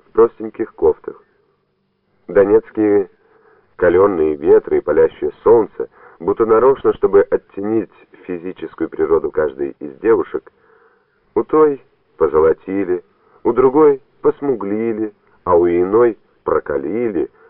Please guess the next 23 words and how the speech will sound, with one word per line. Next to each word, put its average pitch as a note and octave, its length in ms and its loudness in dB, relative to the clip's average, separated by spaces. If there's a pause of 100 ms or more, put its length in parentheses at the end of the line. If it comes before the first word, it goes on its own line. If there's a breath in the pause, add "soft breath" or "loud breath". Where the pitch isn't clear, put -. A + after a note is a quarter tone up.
(100)
как D#2+ 240 -2
в C#2 100 -6
огненной E2 460 2
купели, F2 720 0
руки E2 440 -2
и C2 120 -8
ноги, E2 460 0 (220 soft breath)
лицо F2+ 480 0
и D#2+ 220 -6
шею A2+ 580 0 (240)
до D#2+ 220 -2 (100)
самых B2 360 -8
лопаток. C#2 680 -10 (760)
Как D#3+ 180 0
все E3 160 -6
девушки D3 400 -6
на C3 240 -4
свете, B2+ 640 -4
когда D2+ 280 0
их D2 100 -2
собирается D2 520 -2
больше C#2+ 320 -6
двух, F2 400 -12